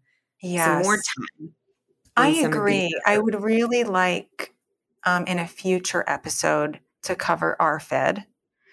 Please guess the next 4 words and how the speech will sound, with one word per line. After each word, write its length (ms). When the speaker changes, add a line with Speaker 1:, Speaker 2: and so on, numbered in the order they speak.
Speaker 1:
Yes. 320
Speaker 2:
to 60
cover 300
orthorexia, 1160